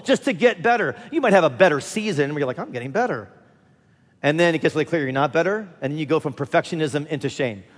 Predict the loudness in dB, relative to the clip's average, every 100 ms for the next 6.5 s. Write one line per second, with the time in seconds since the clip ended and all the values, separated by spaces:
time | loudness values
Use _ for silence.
0 | -4 -4 -2 -2 -2 -2 -4 -4 -4 -6
1 | -8 -10 -18 _ _ _ _ _ _ _
2 | _ _ _ _ -12 -6 0 2 4 2
3 | 2 0 2 2 2 -2 -6 -6 -6 -10
4 | -20 -12 0 0 2 0 0 0 -2 -2
5 | 0 0 -4 -14 -8 -2 2 2 2 0
6 | -2 0 0 0